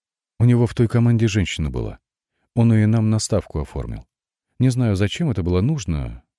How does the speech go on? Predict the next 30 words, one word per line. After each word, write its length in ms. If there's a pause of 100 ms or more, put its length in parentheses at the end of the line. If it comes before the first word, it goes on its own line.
ну, 220
чтобы 280
работа 260
официальная 480
была, 200
наверное. 480 (680)
Но 220
в 60
ветклинике 640
она 180
никогда 380
не 120
работала. 500 (380)
Зато 340
ассистировала 680
ему 260
на 120
каждой 360
операции. 600 (600)
Мы 160
с 100
ней 220
чуть-чуть 440
общались. 560 (600)
Очень 320
хорошая 440
женщина 400
была. 300 (500)
Опытная 580
очень». 380